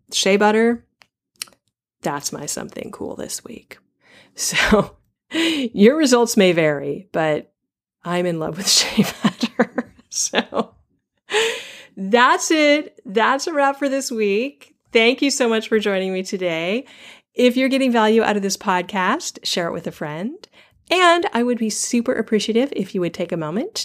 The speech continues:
to hop on over to iTunes or the Apple Podcast Player and leave a rating and a review. We love those five-star reviews, but of course, be honest. If you need assistance, you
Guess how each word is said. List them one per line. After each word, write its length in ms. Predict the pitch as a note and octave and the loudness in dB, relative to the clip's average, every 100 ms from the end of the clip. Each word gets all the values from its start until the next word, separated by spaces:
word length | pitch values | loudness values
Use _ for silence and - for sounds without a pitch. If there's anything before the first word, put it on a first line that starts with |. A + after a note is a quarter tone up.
| - | -6
to 100 | E3+ | -2
hop 240 | F3 F3+ | 0 0
on 140 | F3+ | 0
over 160 | E3+ E3 | 0 0
to 60 | D#3+ | 0
iTunes 760 | B3+ C4 - C4+ C4 C4 B3+ | 2 0 2 2 4 2 0
or 80 | - | -2
the 180 | F3 - | -6 -6
Apple 380 | - G3+ G#3 G#3 | -4 2 2 0
Podcast 640 | - G#3 G3+ - F#3 - - | -4 -6 -6 -6 -8 -8 -12
Player 520 | - F3 E3 F3+ G#3+ | -12 -8 -6 -4 -6
and 200 | F3+ E3+ | -6 -8
leave 200 | F3 E3+ | -6 -8
a 80 | - | -8
rating 600 | D#3+ F#3 F#3+ A#3 C4+ D#4+ - | -6 0 2 2 0 -4 -6
and 360 | E3+ E3 G3 - | -4 -2 -4 -2
a 80 | |
review. 600 | G#3 G3+ F3 F3 G3+ A3+ | -4 -4 -6 0 4 4
We 120 | B3 G3 | 2 -2
love 380 | F#3+ G3+ A3+ A#3+ | 0 2 2 4
those 200 | A#3+ - | 2 2
five-star 440 | A3+ G#3+ - G#3+ | 2 2 0 0
reviews, 460 | G3+ F#3+ F#3+ G#3+ A3+ | 0 0 2 2 2
but 200 | G3+ - | -6 -8
of 100 | - | -12
course, 320 | E3+ F#3 - | -10 -10 -12
be 180 | - - | -14 -14
honest. 500 | D#3 D#3+ C#4 - _ - - - - - _ _ _ _ _ | -14 -12 -12 -14 _ -20 -20 -20 -20 -20 _ _ _ _ _
If 240 | D#4 E4 D#4+ | 2 2 2
you 100 | D#4+ | 0
need 400 | D4+ D4+ D4 - | 2 0 0 -2
assistance, 640 | B3+ B3 C4+ B3+ D4+ D4+ | -2 -2 -2 -2 -4 -4
you 140 | A#3+ | -4